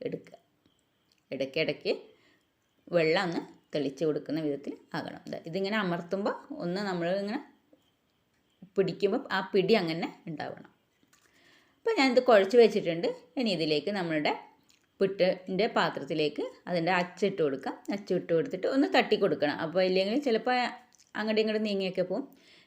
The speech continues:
ഇനി ഇതിലേക്ക് നല്ലവണ്ണം തേങ്ങ ഇട്ട് കൊടുക്കണം ട്ടോ. ഈ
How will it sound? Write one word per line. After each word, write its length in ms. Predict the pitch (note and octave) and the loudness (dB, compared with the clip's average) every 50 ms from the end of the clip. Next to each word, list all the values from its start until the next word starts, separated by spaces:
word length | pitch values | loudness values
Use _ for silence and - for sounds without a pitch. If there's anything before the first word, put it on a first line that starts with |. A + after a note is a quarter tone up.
| - - | -6 -2
ഇനി 100 | A#4+ G4 D4 | 0 2 4
ഇതിലേക്ക് 300 | C#4 C#4 C#4 C#4 - F4 F#4+ F#4+ C4 | 8 8 8 8 6 4 4 4 4
നല്ലവണ്ണം 560 | A3 G#3 G#3+ A3 B3 C#4+ D#4 C4+ A#3+ A#3+ D4+ D#4+ - A3 | 4 4 4 4 6 6 6 6 6 4 2 4 4 6
തേങ്ങ 240 | G#3 G#3 G#3+ A#3 B3 A#3 | 6 6 4 4 2 2
ഇട്ട് 100 | A3+ F3+ | 2 2
കൊടുക്കണം 320 | F3 D#3 C#3+ E3 D#3 E3 D#3 - | 2 2 2 0 -2 -2 -2 -2
ട്ടോ. 100 | E3 C3 C3+ - - _ _ _ _ _ _ _ _ _ _ _ - F3 | -2 -2 -4 -8 -14 _ _ _ _ _ _ _ _ _ _ _ -6 -4
ഈ 20 | E3+ | -2